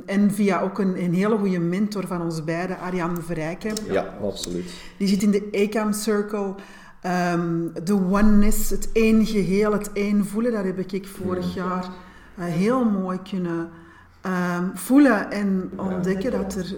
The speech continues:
Speaker 1: er is dus een licht. Je hoeft niet, je hoeft niet dood te gaan voor een
Speaker 2: Mhm.
Speaker 1: licht, want er is dus effectief een licht.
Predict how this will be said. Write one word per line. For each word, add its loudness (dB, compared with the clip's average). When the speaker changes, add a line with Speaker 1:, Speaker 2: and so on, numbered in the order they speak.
Speaker 1:
er -6
is -2
dus -2
een 0
licht. -6
Je -18
hoeft -8
niet, -4
je -20
hoeft -8
niet 4
dood -4
te -6
gaan -4
voor -6
een 0
Speaker 2:
Mhm. 0
Speaker 1:
licht, -2
want -4
er -4
is -4
dus -10
effectief -10
een -8
licht. -10